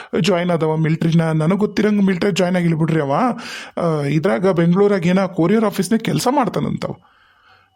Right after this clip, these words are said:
ಅವ ನಿ-, ಇದು ನಿಜ ಅವ ಹೇಳಿದ್ದಿಗಿದು.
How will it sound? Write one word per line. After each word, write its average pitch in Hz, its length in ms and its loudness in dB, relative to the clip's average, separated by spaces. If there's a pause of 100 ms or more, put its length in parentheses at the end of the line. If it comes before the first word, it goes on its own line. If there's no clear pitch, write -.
(140)
ಅವ 196 180 0 (320)
ನಿ-, 202 400 -2 (260)
ಇದು 202 200 2
ನಿಜ 190 240 2 (520)
ಅವ 196 160 0
ಹೇಳಿದ್ದಿಗಿದು. 151 720 0